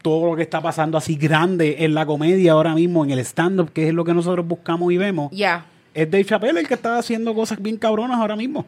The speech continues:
Speaker 2: Sí, porque es que
Speaker 1: O sea,
Speaker 2: estaba también, era Kevin Hart, que también hizo un especial de covid en su casa.
Speaker 1: hizo un especial de covid, sí, aquí se
Speaker 2: Eh,
Speaker 1: le dieron como punto bicicleta, le dieron aquí.
Speaker 2: <laughs>
Speaker 1: Sí.
Speaker 2: Y además de eso, creo que también filmó para hacer otras pequeñas cosas dentro de, de,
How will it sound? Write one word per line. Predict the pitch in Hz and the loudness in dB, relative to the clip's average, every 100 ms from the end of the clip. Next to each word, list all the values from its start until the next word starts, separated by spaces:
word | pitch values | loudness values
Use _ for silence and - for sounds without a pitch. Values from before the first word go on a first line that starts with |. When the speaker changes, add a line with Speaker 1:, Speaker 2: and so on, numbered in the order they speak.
| _ | _
Speaker 2:
Sí, | - 247 | -8 -4
porque | 302 294 | -2 -2
es | 277 | -4
que | |
Speaker 1:
O | 214 | -2
sea, | |
Speaker 2:
estaba | 220 214 214 | 2 4 4
también, | 226 220 226 | 2 2 0
era | 220 214 | 2 2
Kevin | 208 214 | -2 -2
Hart, | 240 254 | -2 -2
que | 233 | -2
también | 202 185 175 180 247 254 | -4 -4 -6 -4 -4 -2
hizo | 220 220 196 | -6 -6 -6
un | 185 175 | -6 -10
especial | - 180 185 | -12 -10 -10
de | 180 | -10
covid | 196 156 151 - | -10 -12 -14 -16
en | 165 | -16
su | 165 196 | -14 -10
casa. | - | -4
Speaker 1:
hizo | 156 156 | 0 2
un | |
especial | 165 165 156 151 | 2 2 0 0
de | 147 | -2
covid, | 135 123 | -2 -4
sí, | 120 131 | -4 -4
aquí | 123 180 | -2 2
se | |
Speaker 2:
Eh, | 151 | 4
Speaker 1:
le | 151 | 4
dieron | 151 147 | 4 0
como | 143 131 117 | -2 -2 -2
punto | 123 107 | -4 -2
bicicleta, | 123 117 113 143 135 | -4 -4 -2 -2 -2
le | 123 | -2
dieron | 120 120 | -4 -6
aquí. | 110 107 90 | -8 -8 -4
Speaker 2:
<laughs> | - 233 302 415 - 370 - | -2 0 2 4 6 4 4
Speaker 1:
Sí. | 320 247 240 226 240 - | 4 4 -2 -8 -12 -6
Speaker 2:
Y | 208 | -2
además | 202 208 202 196 | 0 0 0 -2
de | 208 233 | -2 -2
eso, | 277 277 220 | -2 -4 -4
creo | 208 190 | -4 -4
que | 202 | -4
también | 196 175 185 220 | -4 -6 -8 -6
filmó | 254 285 277 202 196 | -4 -4 -2 -2 -2
para | 185 180 | -2 -4
hacer | - 170 | -6 -8
otras | 175 196 | -8 -10
pequeñas | - 202 208 208 | -8 -8 -8 -8
cosas | 220 226 226 180 | -8 -8 -8 -8
dentro | 202 214 208 185 165 | -8 -10 -10 -10 -10
de, | 127 160 151 147 143 143 147 | -10 -10 -8 -8 -10 -12 -16
de, | 151 143 139 131 | -14 -12 -12 -14